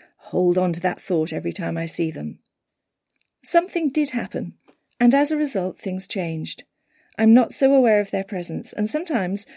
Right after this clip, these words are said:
I don't even notice if they're in or out or away for a few days. Best of all, I've stopped getting a panic attack every time I see them. The practical issues which caused the conflict in the first place have also subsided.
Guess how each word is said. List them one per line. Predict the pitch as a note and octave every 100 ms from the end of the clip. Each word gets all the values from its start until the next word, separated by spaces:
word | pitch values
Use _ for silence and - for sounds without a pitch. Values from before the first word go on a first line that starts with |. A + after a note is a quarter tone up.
| -
I | A#3
don't | B3 C4+
even | C#4 B3 A3+
notice | A#3+ B3 F#3
if | F#3
they're | - A3
in | - A#3+
or | G#3 -
out | C4 - - -
or | G#3
away | G#3 A3+ C4
for | E3+
a |
few | - E3+
days. | D#3+ D#3+ D3+ - - _ _ _ _
Best | B3+ D#4 D4+ -
of | A#3
all, | F#3 D3+ E3 _ _ _ -
I've | F#3+
stopped | - A3 - -
getting | G3 - F#3 F#3
a | F3+
panic | - - B3 G3+
attack | F#3 - G2 - -
every | F#3+ F#3 F3+
time | G3 E3+
I | E3+
see | E3+ - E3+
them. | D3 D3 E3 _ _ _ _ _
The | -
practical | - C4+ C4+ - C#4
issues | A#3+ - F#3+ D#3+ D#3+
which | E3+ -
caused | - G#3+ G#3
the | -
conflict | G#3 F#3+ - -
in | G3 F#3+
the | F#3+
first | A3+ G#3 -
place | D#3+ D#3 D#3 - _ _
have | G#3 F#3
also | F3+ -
subsided. | E3 D#3+ - E3 D#3 C#3+ D3